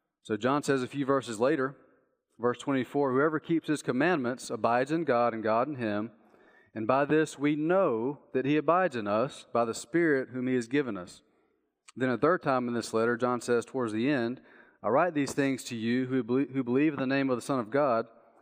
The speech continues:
that you may know that you have eternal life." Here's what Scottish theologian Sinclair Ferguson said about assurance.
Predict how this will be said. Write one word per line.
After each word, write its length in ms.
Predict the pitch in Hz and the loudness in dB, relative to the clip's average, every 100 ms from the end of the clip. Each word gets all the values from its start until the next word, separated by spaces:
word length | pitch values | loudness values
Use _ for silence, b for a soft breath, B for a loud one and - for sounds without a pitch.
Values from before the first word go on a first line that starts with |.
| _ - | _ -2
that 160 | 123 | 0
you 160 | 139 156 | 2 2
may 220 | 160 170 | 2 2
know 600 | 160 190 170 127 143 143 - | 2 2 2 2 -2 -4 -4
that 100 | 131 | -2
you 180 | 131 143 | 0 0
have 420 | 139 156 143 127 | 2 2 2 0
eternal 380 | 131 151 156 156 | -4 -2 0 2
life." 480 | 170 165 98 - - _ _ _ _ _ _ _ _ _ | 2 0 -2 -8 -20 _ _ _ _ _ _ _ _ _
Here's 200 | 139 143 | -4 0
what 160 | 160 123 | -2 -2
Scottish 420 | - 131 135 127 | 0 2 2 0
theologian 500 | 135 131 135 131 120 | 0 2 2 0 -4
Sinclair 400 | - 147 - 127 | -2 -2 0 -2
Ferguson 420 | - 131 131 - | 0 -2 -2 -8
said 220 | 101 117 | -4 -2
about 280 | 107 107 104 | 0 0 -2
assurance. 640 | 101 - 127 101 92 - | -6 -4 -2 -2 -6 -14